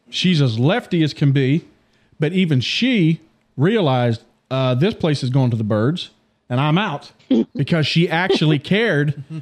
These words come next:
Speaker 1: about real journalism and not propaganda crap that the New York Times
Speaker 2: Yeah.
Speaker 1: has decided is their bread and butter these days.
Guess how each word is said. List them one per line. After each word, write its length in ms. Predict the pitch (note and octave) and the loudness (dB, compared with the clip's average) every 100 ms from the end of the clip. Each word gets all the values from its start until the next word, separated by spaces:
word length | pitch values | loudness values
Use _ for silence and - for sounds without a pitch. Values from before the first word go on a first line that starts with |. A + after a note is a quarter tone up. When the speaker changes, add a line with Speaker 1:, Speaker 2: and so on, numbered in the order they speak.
| - _ | -16 _
Speaker 1:
about 500 | D3 C3+ D3+ C#3+ - | -2 0 0 -2 -6
real 380 | - C#3 F#3 F#3 | -2 0 2 2
journalism 720 | C#3 F3 A#3+ F#3 B2+ A#2+ D3+ D3 | 2 0 2 2 2 2 0 0
and 180 | C#3 C3 | 0 2
not 380 | C#3 D#3 - - _ | 2 0 -4 -14 _
propaganda 720 | - F3+ E3+ C#3+ D3+ G3+ F3+ B2+ | -4 -2 -2 0 0 0 0 -2
crap 520 | - E3+ G#3+ C#3 - - _ _ _ | -2 -2 -2 -4 -10 -20 _ _ _
that 120 | C3 | -2
the 80 | C3+ | 2
New 80 | C#3+ | 2
York 240 | E3+ D3 | 2 0
Times 280 | - E3+ G3+ | -2 0 0
Speaker 2:
Yeah. 60 | D3+ | 2
Speaker 1:
has 80 | B2+ | 2
decided 540 | C3 - D3+ C#3+ C3 - _ _ | 0 0 0 0 -2 -8 _ _
is 160 | C3+ B2 | 0 2
their 120 | C#3 | 2
bread 260 | B2 D#3 | 2 2
and 100 | C3+ | 2
butter 240 | B2+ G3 F3 | 2 0 0
these 200 | A2+ G#2 | 0 -2
days. 300 | G2+ G2+ A#2+ | -4 -4 -8